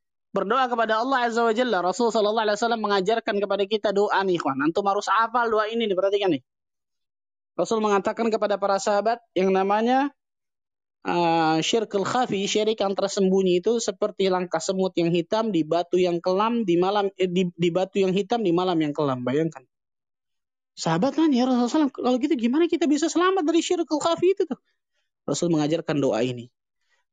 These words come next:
"Allahumma inna na'udzubika min an nusyrika bika syai'an na'lamuhu wa nastaghfiruka lima la na'lamuhu."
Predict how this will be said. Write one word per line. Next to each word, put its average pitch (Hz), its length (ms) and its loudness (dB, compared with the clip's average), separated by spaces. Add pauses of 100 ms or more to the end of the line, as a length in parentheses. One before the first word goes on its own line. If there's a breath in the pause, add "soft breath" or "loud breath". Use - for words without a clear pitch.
"Allahumma 143 480 0
inna 143 400 2
na'udzubika 147 880 0
min 156 160 0
an 147 160 2
nusyrika 170 480 0
bika 160 320 -2
syai'an 160 400 -2
na'lamuhu 220 880 0
wa 175 160 -2
nastaghfiruka 143 640 -2
lima 135 240 2
la 127 240 0
na'lamuhu." 131 480 0